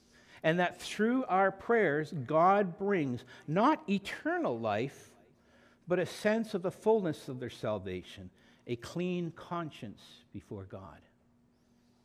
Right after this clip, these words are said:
In John ten, verse ten, Jesus himself says,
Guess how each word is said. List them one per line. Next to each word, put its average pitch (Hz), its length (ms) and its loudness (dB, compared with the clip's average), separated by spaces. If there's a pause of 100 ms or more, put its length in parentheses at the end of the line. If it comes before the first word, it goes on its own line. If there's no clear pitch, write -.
(880)
In 113 160 -4
John 131 400 0
ten, 139 360 -4
verse 127 300 -6
ten, 131 280 -4
Jesus 127 500 -6
himself 123 640 -4
says, 107 220 -4